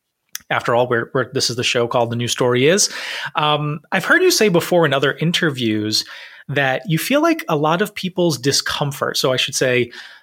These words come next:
um, people, uh, non-disabled people, that their discomfort interacting with people with disabilities seems to be around their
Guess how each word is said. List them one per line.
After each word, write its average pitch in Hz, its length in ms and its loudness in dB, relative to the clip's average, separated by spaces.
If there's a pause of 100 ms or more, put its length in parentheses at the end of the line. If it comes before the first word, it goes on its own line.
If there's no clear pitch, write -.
(120)
um, 131 440 -4
people, 226 420 -2 (160)
uh, 135 280 -2
non-disabled 151 720 0
people, 110 540 -2 (180)
that 139 140 -4
their 139 120 0
discomfort 135 1000 -2 (440)
interacting 156 720 0
with 123 180 -2
people 117 520 -2
with 185 260 -2
disabilities - 640 -4
seems 240 300 0
to 285 100 0
be 175 360 0
around 135 380 0
their 120 300 0